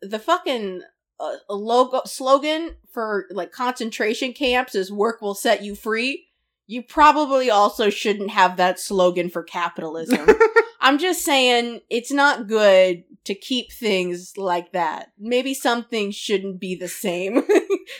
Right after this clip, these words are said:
Speaker 2: Yeah, how many years out do you think we are from, uh, some company? My bet is it's going to be either Tesla
Speaker 1: Absolutely.
Speaker 2: or McDonald's.
Speaker 1: Mm, Tesla.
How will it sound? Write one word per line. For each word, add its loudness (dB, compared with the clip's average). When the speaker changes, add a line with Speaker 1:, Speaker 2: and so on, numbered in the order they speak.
Speaker 2:
Yeah, 4
how 2
many 0
years 2
out 2
do -10
you -6
think -10
we -6
are 0
from, -6
uh, 0
some -2
company? -6
My 0
bet 2
is -6
it's -10
going -8
to -12
be -6
either -4
Tesla -2
Speaker 1:
Absolutely. -6
Speaker 2:
or 4
McDonald's. -2
Speaker 1:
Mm, -20
Tesla. -10